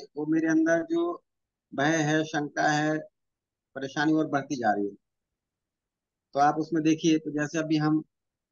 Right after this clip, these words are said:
ऐसी स्थिति में कई प्रकार से उपाय निकालते हैं, escape करते हैं उससे। जैसे हम अगर लेट जाएं, सो जाएं,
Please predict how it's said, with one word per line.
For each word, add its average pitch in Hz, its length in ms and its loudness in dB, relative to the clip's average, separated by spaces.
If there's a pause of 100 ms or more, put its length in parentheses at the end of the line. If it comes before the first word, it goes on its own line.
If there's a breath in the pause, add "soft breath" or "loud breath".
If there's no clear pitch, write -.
(320)
ऐसी 143 300 -2
स्थिति 160 300 0
में 156 280 6
कई 160 180 -2
प्रकार 147 380 0
से 160 220 0 (200)
उपाय 127 260 0
निकालते 117 420 -4
हैं, 117 120 -10
escape - 520 -4
करते 117 240 -4
हैं 113 80 -2
उससे। 107 220 -6 (200)
जैसे 127 200 -2
हम 139 160 2
अगर 135 220 2 (1500)
लेट 143 300 4
जाएं, 127 160 4
सो 139 220 4
जाएं, 117 200 2